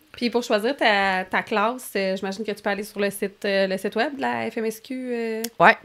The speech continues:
Speaker 2: puis vraiment,
Speaker 1: ça va être
Speaker 2: il y a, il y a
Speaker 1: conseillé,
Speaker 2: comme une
Speaker 1: là.
Speaker 2: classe pour tous les calibres, c'est vraiment, euh, tu sais, je pense que le, le split, je trouve les, le, le split des classes sont, sont super beaux. Tu sais, dans le sens,
Speaker 1: Ouais.
Speaker 2: euh, tu sais, s-, surtout, euh,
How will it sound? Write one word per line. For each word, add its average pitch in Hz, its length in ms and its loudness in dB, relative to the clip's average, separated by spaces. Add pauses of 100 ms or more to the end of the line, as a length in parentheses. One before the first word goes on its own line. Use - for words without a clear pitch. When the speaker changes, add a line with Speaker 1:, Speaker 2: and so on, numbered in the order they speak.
(120)
Speaker 2:
puis 170 300 4
vraiment, 165 400 6
Speaker 1:
ça 185 60 4
va - 20 4
être - 0 -
Speaker 2:
il 175 40 6
y 170 40 6
a, 170 40 4
il 156 80 4
y 156 40 6
a - 20 6
Speaker 1:
conseillé, - 20 6
Speaker 2:
comme 160 180 4
une 156 160 2
Speaker 1:
là. 139 60 -6
Speaker 2:
classe 156 280 2
pour 151 160 -4 (720)
tous 165 160 6
les 160 80 0
calibres, 151 340 0
c'est - 140 -2
vraiment, 143 760 -4
euh, - 20 -6
tu 156 60 -10 (680)
sais, 165 80 -4
je - 40 -4
pense 156 160 2
que 135 480 2 (760)
le, 160 260 12
le 160 100 12
split, 233 380 6
je - 140 2
trouve 247 220 8
les, 139 260 4
le, 165 260 6
le 165 80 6
split 226 220 4
des 185 160 2
classes 170 280 -2
sont, 135 340 -2 (100)
sont - 180 -2
super 143 320 4
beaux. 139 180 2 (520)
Tu - 40 2
sais, 170 80 8
dans 156 100 6
le 143 60 6
sens, 170 300 6
Speaker 1:
Ouais. 208 140 4
Speaker 2:
euh, 147 440 8
tu 143 60 -6 (180)
sais, 160 140 2
s-, - 280 -2 (440)
surtout, 180 460 2
euh, 151 380 6